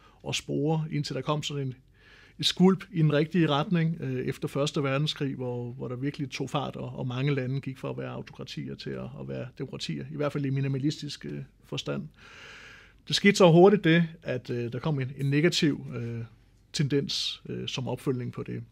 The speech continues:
Øh, begyndte måske med Mussolinis, øh, magtovertagelse i Italien i nitten toogtyve, men Hitlers tilsvarende i nitten treogtredive i,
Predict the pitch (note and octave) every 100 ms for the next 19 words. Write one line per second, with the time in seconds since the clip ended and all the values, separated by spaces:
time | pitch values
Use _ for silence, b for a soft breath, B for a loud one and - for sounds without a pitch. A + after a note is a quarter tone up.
0 | _ - _ - - C#3 B2+ C3 C#3+ C#3+
1 | C#3 B2 - B2 B2 B2 A#2+ C3+ B2 C3+
2 | C3+ - - A#2 A#2 A#2+ B2+ B2 A#2+ A#2+
3 | A#2 B2 A2+ - C3 C3+ B2+ A#2+ A#2+ B2
4 | B2+ A#2+ B2 C3 B2+ - A#2+ A#2+ B2+ B2
5 | A#2+ B B B B - C#3 C#3+ - D3
6 | C#3 C#3+ B2 A#2 A#2+ C3 - C#3 B2 -
7 | A#2+ B2 B2+ A#2+ A#2+ A#2